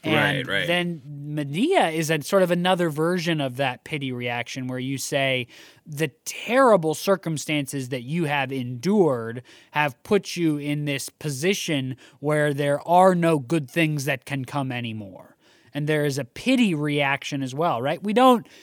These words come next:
Speaker 1: have to approve of Medea's decisions in order to say, "I empathize with the situation that you have found yourself in,"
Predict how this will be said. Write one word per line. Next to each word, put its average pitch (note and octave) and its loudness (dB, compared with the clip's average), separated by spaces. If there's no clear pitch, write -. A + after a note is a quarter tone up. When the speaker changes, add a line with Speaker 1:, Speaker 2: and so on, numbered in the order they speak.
Speaker 1:
have E3+ 0
to G3 4
approve E3+ 0
of D3 0
Medea's C#3+ -2
decisions C3 -4
in F3 -4
order F#3+ 4
to - -6
say, D#3+ 2
"I E3+ 2
empathize D#3+ 0
with C#3+ -4
the D3 -4
situation C3+ -4
that A#2+ -8
you A#2 -8
have A2+ -12
found A#2 -12
yourself G#2+ -12
in," B2 -6